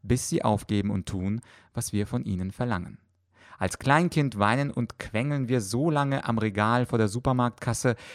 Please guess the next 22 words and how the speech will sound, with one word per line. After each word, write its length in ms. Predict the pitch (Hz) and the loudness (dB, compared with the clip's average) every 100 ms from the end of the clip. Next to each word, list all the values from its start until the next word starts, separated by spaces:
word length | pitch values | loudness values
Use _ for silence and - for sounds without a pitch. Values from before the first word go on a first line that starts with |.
| - | -20
bis 380 | - 147 - - | 0 2 2 -2
wir 260 | 139 156 - _ - | 4 4 2 _ -6
ü-, 220 | 117 123 - | -4 -6 -4
unsere 440 | 117 117 120 120 | -2 0 2 2
Lieblingsquengelware 1400 | 110 160 101 95 - - - - 104 98 90 92 92 95 | 0 -4 -4 -4 -6 -10 -12 -6 -2 -2 -2 -2 -4 -6
bekommen 480 | 90 - 113 110 117 - - - | -8 -2 0 2 0 -8 -20 -6
und 160 | 110 - | -4 -2
sind 220 | 117 - | -2 -2
kurz 320 | 160 185 - | 0 0 0
vor 200 | 143 110 | -2 0
Weihnachten 600 | 92 95 98 - 107 101 | 0 0 -2 -4 -4 -2
immer 240 | - 127 131 | -2 -2 0
besonders 480 | 107 101 95 90 | 0 0 0 -4
lieb, 300 | 104 104 - - - | -4 -4 -6 -12 -6
um 140 | 143 139 | -4 0
das 160 | 135 | 0
ersehnte 480 | - 101 92 95 113 | 0 -2 -2 -4 -6
Geschenk 480 | 107 - 95 101 - - - | -6 -2 -2 -4 -8 -16 -8
unterm 340 | 104 123 127 | -4 -4 -4
Tannenbaum 520 | - 95 87 92 98 | -6 -6 -4 -4 -4
zu 100 | - | -8
finden. 400 | - 95 - - | -8 -8 -8 -14